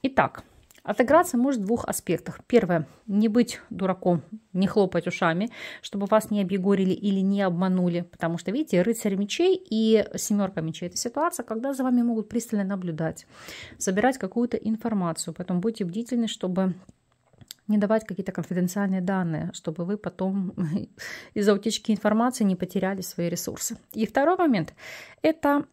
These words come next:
в какой-то степени ситуация плагиата. То есть, когда вы что-то увидели интересное, подсмотрели, взяли себе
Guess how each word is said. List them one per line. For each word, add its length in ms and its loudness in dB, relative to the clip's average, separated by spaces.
в 180 -6
какой-то 340 -2
степени 480 4
ситуация 500 2
плагиата. 640 2
То 100 -4
есть, 120 -6
когда 340 4
вы 100 4
что-то 480 2
увидели 400 2
интересное, 840 4
подсмотрели, 640 2
взяли 340 4
себе 440 2